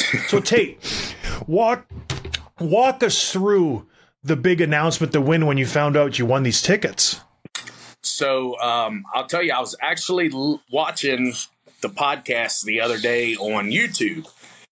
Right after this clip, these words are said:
Speaker 2: and y'all had brought up that the winner would be announced. And so I was like, "Man, that's something I should maybe keep an eye out for." Well, I, you know, I got in my emails and I just started kinda looking through everything. And then I realized that, uh,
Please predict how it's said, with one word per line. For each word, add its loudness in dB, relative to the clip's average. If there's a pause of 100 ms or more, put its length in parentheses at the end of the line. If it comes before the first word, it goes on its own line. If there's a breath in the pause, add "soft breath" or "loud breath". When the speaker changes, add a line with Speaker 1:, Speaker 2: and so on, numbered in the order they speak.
(160)
Speaker 2:
and -4
y'all 0
had -8
brought -2
up -2
that -2 (100)
the -8
winner 0
would -2
be 0
announced. -4
And -6
so 0
I 0
was -2
like, -6
"Man, -2
that's -2
something -2
I 0
should -4
maybe 0
keep -4
an -4
eye -2
out -6
for." -2 (840 loud breath)
Well, -2
I, -2
you -8
know, -2
I -2
got -2
in -2
my -2
emails -2
and 0
I 0
just -2
started -2
kinda -2
looking -2
through 0
everything. -2
And -2
then -2
I -2
realized -2
that, -2
uh, 0